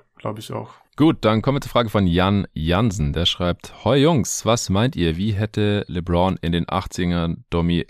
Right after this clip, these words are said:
Speaker 2: ach nee, halt, die Frage kann ein anderer Go-To-Guy stellen.“ <laughs> Ja, also für die, äh, Supporter, die nicht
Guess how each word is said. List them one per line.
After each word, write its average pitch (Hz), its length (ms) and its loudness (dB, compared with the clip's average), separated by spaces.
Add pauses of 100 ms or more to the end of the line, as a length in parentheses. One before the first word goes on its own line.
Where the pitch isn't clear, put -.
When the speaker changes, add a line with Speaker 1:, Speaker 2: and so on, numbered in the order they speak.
(120)
Speaker 2:
ach - 180 -2
nee, 78 160 -4 (580)
halt, - 380 -2
die 110 80 2
Frage 139 360 2
kann 127 200 0
ein 123 140 -2
anderer 131 280 4
Go-To-Guy 90 520 2
stellen.“ 82 440 -4 (420)
<laughs> 143 920 -6
Ja, 87 180 2
also 82 220 -2
für 90 180 -2
die, 87 300 4
äh, 80 480 0
Supporter, 85 480 -2
die 87 120 0
nicht 107 520 0